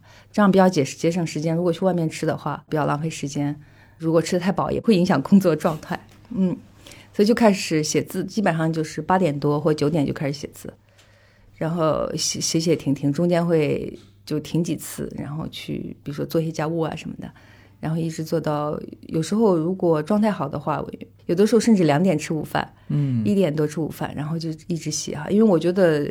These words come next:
Speaker 1: 吃饱之后就干不了活，这是我一直最大的困惑。<laughs> 然后下午就状态就比较差了，所以下午就可以做一些比较哈，其他的，对于脑力要求不高的，对于注意力集中要求不太高的。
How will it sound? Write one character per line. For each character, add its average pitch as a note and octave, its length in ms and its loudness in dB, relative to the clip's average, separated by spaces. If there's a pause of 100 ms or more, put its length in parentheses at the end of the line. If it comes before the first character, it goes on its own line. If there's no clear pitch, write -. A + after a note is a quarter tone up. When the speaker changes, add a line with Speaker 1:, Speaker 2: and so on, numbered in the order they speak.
Speaker 1:
吃 - 160 -12
饱 D#3+ 160 4
之 F#3 80 0
后 G3+ 80 2
就 F#3 80 -2
干 F#3 160 -2
不 E3+ 60 -2
了 D3 120 0
活， C3+ 360 -4 (400)
这 B3 100 2
是 B3 80 4
我 F3 120 8
一 E3+ 120 4
直 - 120 -6
最 G#3+ 120 0
大 F3 140 6
的 D3 80 0
困 D#3+ 200 -4
惑。 D3 240 2 (720)
<laughs> - 640 -6
然 G3+ 100 6
后 A#3 40 8
下 C4 180 6
午 F3+ 100 6
就 F3+ 160 2
状 E3+ 300 0
态 F#3+ 140 0
就 F3 100 -4
比 - 80 -10
较 D3 140 -4
差 - 280 -10
了， F#3 200 -12 (360)
所 E3 160 -4
以 D#3+ 60 0
下 G3+ 200 4
午 D#3 120 4
就 D#3+ 100 0
可 D#3+ 140 -2
以 D3 80 0
做 D3+ 160 2
一 C#3+ 80 0
些 D3 220 -2
比 C#3+ 100 -12
较 C#3 260 -6
哈， - 300 -10
其 - 120 -10
他 D#3+ 180 -4
的， C#3+ 140 -4
对 E3+ 140 -2
于 E3 80 0
脑 D3+ 160 0
力 D#3 380 0
要 E3 140 2
求 E3 100 -6
不 D#3+ 120 -8
高 E3+ 200 0
的， D#3+ 180 -2 (280)
对 F#3+ 160 2
于 F#3 60 2
注 - 360 -4
意 F#3+ 100 2
力 F3+ 180 0
集 E3 140 -2
中 E3+ 200 -2
要 E3+ 100 2
求 E3 120 -4
不 - 60 -8
太 E3+ 140 -4
高 D#3 220 -4
的。 - 220 -10